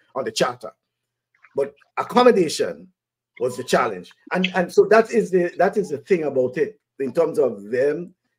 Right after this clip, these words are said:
compared to us. We talk a lot about, you know,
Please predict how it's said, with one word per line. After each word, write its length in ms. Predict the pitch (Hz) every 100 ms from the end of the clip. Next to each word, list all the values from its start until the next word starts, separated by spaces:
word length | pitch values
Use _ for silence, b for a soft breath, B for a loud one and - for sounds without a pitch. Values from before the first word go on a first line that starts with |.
| _ -
compared 360 | 117 120 127
to 100 | 131 -
us. 200 | 110 -
We 140 | 123
talk 260 | 127 185 175
a 60 | 156
lot 260 | 151 156
about, 360 | 151 139 131 127 - _ - - _ -
you 120 | 123
know, 340 | 117 107 101